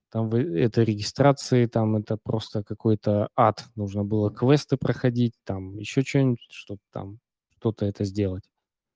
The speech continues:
По поводу CoinList'а и других площадок. Там периодически до сих пор, ам, чё-то показывает себя и там как-то стреляет потихонечку Binance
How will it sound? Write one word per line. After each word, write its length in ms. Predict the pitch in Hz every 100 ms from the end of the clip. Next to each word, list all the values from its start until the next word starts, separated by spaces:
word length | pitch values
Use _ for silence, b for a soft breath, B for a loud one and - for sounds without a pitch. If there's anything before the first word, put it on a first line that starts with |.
| _ _ _ _ _ _ _ _ _
По 180 | 139 120
поводу 680 | 151 156 143 143 143 151 - - -
CoinList'а 540 | 143 135 131 - 165
и 20 |
других 400 | 135 120 127 139
площадок. 640 | - 110 - 104 95 95 -
Там 300 | 120 127 123 -
периодически 1040 | 131 131 131 127 156 147 127 - 127 127
до 160 | 120 120
сих 240 | - -
пор, 380 | - 131 127 - _ -
ам, 880 | 107 107 107 110 107 107 104 104 110 _ _ _ _ _ -
чё-то 260 | 120 -
показывает 580 | - - 135 117 117 110
себя 380 | - 110 113 110
и 140 | 139 104
там 240 | 107 104
как-то 340 | - 107 -
стреляет 560 | - - 113 117 120 107 _ -
потихонечку 720 | 110 110 - 110 104 - 107
Binance 500 | 107 117 147 165 -